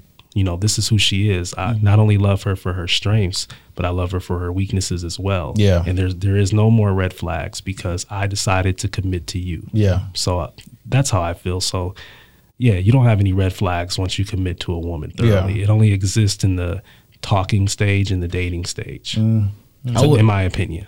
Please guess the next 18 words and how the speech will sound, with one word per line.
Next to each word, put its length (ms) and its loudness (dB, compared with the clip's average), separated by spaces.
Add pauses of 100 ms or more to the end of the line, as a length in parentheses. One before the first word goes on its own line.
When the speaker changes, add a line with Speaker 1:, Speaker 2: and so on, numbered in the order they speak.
(120)
Speaker 2:
I 100 0
wouldn't 280 6
say 260 4
it 240 4
has 240 6
an 100 0
expiration 640 4
date 200 6
or 60 2
anything. 600 4
Only 160 8
Speaker 1:
Mm-hmm. 60 0
Speaker 2:
thing 140 4
I 80 4
say, 220 4
it 120 4
fades 360 6
out 260 4